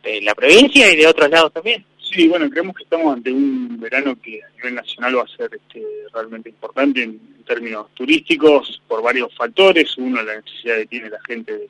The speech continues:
Speaker 2: salir, este fin de semana lo demostró. Este fin de semana pasado tuvimos en Viedma cien por ciento de ocupación en plazas hoteleras. La verdad que la gente de,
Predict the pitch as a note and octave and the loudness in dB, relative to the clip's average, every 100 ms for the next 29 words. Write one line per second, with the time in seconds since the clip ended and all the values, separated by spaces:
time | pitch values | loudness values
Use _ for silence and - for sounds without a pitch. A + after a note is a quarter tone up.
0 | - B2 E3+ D3+ - A#2+ A#2 A2 - A#2 | -8 0 2 2 -2 -14 -18 -18 -12 -10
1 | G#2+ G#2 G#2 - C#3+ D#3 C#3+ - C#3 - | -10 -12 -16 -10 0 0 0 -4 -8 -6
2 | C3 C#3 A#2 A2 C#3+ C3+ A2+ B2+ C3 - | -4 -4 -4 -6 -4 -4 -6 -10 -10 -12
3 | A#2 B2+ C3+ C#3+ C#3 _ _ _ _ - | -6 -4 -2 -4 -6 _ _ _ _ -4
4 | E3 E3+ C#3+ D3 D3 C3+ A#2 G#2+ G2+ C3+ | 0 2 0 -4 -4 -4 -4 -12 -8 -8
5 | A2+ B2 A#2 A2 G#2+ G#2+ C3 C#3 A2 G#2 | -6 -10 -10 -18 -16 -8 -4 -4 -4 -10
6 | G#2+ A2+ A2+ G#2 _ _ _ _ - A2 | -8 -8 -8 -16 _ _ _ _ -16 -16
7 | - A#2+ A2+ G#2+ G2+ G2 G2 _ | -12 -12 -10 -8 -10 -10 -16 _